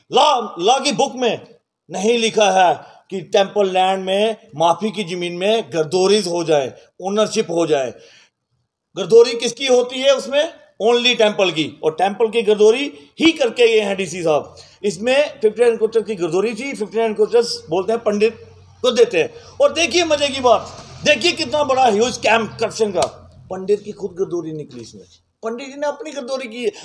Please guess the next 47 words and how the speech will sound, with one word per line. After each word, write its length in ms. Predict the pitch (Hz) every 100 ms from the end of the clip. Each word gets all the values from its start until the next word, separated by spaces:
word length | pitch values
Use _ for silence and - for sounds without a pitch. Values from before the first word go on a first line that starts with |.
| 156 214
अगर 280 | 233 285
पंडित 460 | 320 320 262 175 165
की 80 | 202
गर्दोरी 400 | 220 214 220 226
है, 220 | 220 233
फिफ्टी 440 | 220 - 262 214
नाइन 220 | 208 208 202
बंदों 200 | 196 196
की 120 | 214
गर्दोरी 400 | 202 202 208 214
है, 300 | 196 - -
लीज 340 | 180 254 240 233
तक 140 | 214
है, 260 | 180 180 185 - _ _ _ _ _
तो 80 | 160
भाई 400 | 117 131 190 226
वो 120 | 208
पैसा 400 | 233 131 127 190
कहाँ 420 | - 196 214 220
गया 300 | 208 226 233
किराया 420 | 226 208 208 208
वाला? 680 | 202 208 202 196 143 117 _ _ _ _ _
क्योंकि 200 | 185 233
पंडित 360 | 220 233 254
की 80 | 233
कोई 140 | 269 277
right 220 | 294 285
नहीं 100 | 294
बनता 240 | 294 294
फिर, 200 | 269 277
अगर 280 | 277 247 247
उसकी, 300 | 254 - 269
उसने 220 | 240 233
illegal 320 | 254 240 247
गर्दोरी 400 | 254 240 233 240
की 200 | 233 240
है 420 | 240 233 202 156 - -
तो। 60 |
पंडित 320 | 220 214 226 214
जी, 420 | 262 311 311 254 - _ _
फिफ्टी 240 | 214 220 254
नाइन 260 | 262 262
क्रोचर 320 | 233 254 330
तैयार 460 | 320 247 262 277 294
हो 180 | 247 240
जाओ 180 | 247 233
बस, 420 | - - -